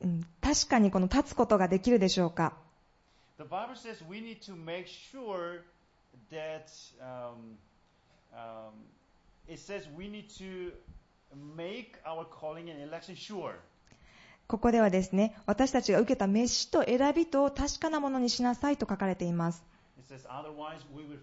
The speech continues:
Speaker 2: fall."
Speaker 1: そうしなければ、あの、誤りに陥ってしまう。
Speaker 2: But the question is,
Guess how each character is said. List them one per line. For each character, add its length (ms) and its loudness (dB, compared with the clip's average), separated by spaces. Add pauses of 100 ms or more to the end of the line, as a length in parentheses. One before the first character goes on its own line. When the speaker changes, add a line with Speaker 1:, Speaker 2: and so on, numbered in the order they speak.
Speaker 2:
fall." 320 -14 (520)
Speaker 1:
そ 160 4
う 40 6
し 140 0
な 140 2
け 100 0
れ 140 2
ば、 260 0 (120)
あ 80 -18
の、 100 -12
誤 320 4
り 80 4
に 60 6
陥 280 2
っ 40 0
て 160 0
し 140 2
ま 180 4
う。 60 -6 (1300)
Speaker 2:
But 80 -20
the 60 -18
question 360 -12
is, 140 -20